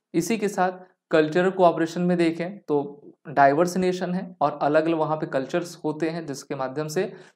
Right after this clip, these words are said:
कल्चरली हम people to people exchange को कर सकें। तो अगर हम दोनों की स्ट्रेंथ की बात करें तो दोनों ही ऑर्गेनाइजेशन बेहतर हैं, अच्छी हैं। जो एससीओ वहाँ पर डाइवर्सिटी है, सिर्फ मिलिट्री नहीं है, बल्कि ये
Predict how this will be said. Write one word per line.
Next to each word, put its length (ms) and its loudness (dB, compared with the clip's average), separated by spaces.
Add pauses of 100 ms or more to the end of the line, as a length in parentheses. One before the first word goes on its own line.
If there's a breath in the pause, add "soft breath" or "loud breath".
(120)
कल्चरली 800 0 (180)
हम 280 4
people 300 -2
to 140 -4
people 280 -2
exchange 320 -8
को 140 -4
कर 160 2
सकें। 420 -10 (400)
तो 80 2
अगर 280 6
हम 100 -2
दोनों 280 0
की 140 -4
स्ट्रेंथ 280 -4
की 140 -6
बात 260 0
करें 300 -4
तो 100 -2
दोनों 500 0
ही 320 -2 (120)
ऑर्गेनाइजेशन 680 0 (360 soft breath)
बेहतर 440 2
हैं, 360 -8
अच्छी 380 -2
हैं। 320 -4 (800)
जो 180 4
एससीओ 440 0
वहाँ 180 0
पर 100 0
डाइवर्सिटी 760 2
है, 220 -12
सिर्फ 300 0
मिलिट्री 520 0
नहीं 260 0
है, 200 -8
बल्कि 300 -2
ये 320 2